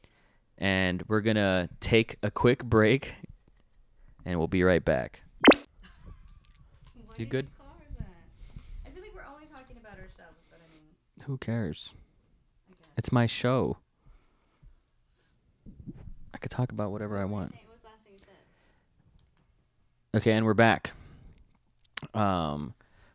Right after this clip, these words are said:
Speaker 1: Claire made it twenty-two minutes inside the podcast before she had to pee. And that's 'cause she peed before we started the podcast.
Speaker 2: Don't
Speaker 1: And is that
Speaker 2: put
Speaker 1: your
Speaker 2: this
Speaker 1: stomach? Did I hear your stomach right now?
Speaker 2: No.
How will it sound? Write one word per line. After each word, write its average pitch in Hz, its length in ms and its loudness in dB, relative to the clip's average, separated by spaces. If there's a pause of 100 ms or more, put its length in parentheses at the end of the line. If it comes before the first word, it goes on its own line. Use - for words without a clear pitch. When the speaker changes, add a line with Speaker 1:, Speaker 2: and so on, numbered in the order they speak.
(100)
Speaker 1:
Claire 117 200 6
made 107 180 6
it 104 80 0
twenty-two 110 360 0
minutes 92 280 0
inside 90 260 -4
the 85 60 -4
podcast 82 400 -4
before 82 200 -4
she 92 120 -4
had 76 120 -2
to - 60 -10
pee. - 220 -6 (800)
And 101 100 0
that's 104 100 0
'cause 113 120 -2
she 104 120 -2
peed 92 160 -4
before 85 180 -4
we 67 80 -4
started 65 300 -4
the - 40 -14
podcast. - 400 -6
Speaker 2:
Don't - 40 -2
Speaker 1:
And 110 100 2
is 113 160 4
that 135 80 6
Speaker 2:
put 208 60 4
Speaker 1:
your 233 80 2
Speaker 2:
this - 40 -4
Speaker 1:
stomach? 165 280 4
Did 156 100 0
I 151 40 2
hear 165 100 2
your 170 40 2
stomach 160 300 -2
right 156 100 -2
now? 170 140 -4
Speaker 2:
No. 214 460 -10